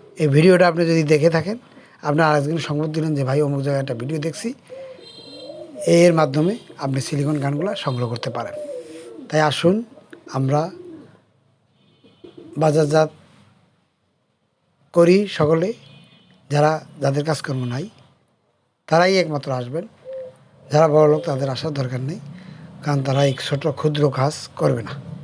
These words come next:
বড় লোকেরা আপনার বড় বড় কাজ করবে, আর গরিব আমরা যারা, তারা ছোট ছোট কাজ করব। আসুন, আমরা ভালোভাবে বাস করি, নিজের মনকে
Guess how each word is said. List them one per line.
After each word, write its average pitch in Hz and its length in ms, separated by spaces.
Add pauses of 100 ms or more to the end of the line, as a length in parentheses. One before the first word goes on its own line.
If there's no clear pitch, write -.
(1300)
বড় 151 220
লোকেরা 147 240
আপনার 147 260 (800)
বড় 165 160
বড় 143 140
কাজ 131 180
করবে, 113 260
আর 123 100
গরিব 160 380
আমরা 156 260
যারা, 160 260 (460)
তারা 151 140
ছোট 165 200
ছোট 147 180
কাজ 127 220
করব। - 260 (840)
আসুন, 151 420 (920)
আমরা 143 420 (600)
ভালোভাবে 139 420
বাস 135 200
করি, 135 300 (1700)
নিজের 147 340 (640)
মনকে 143 480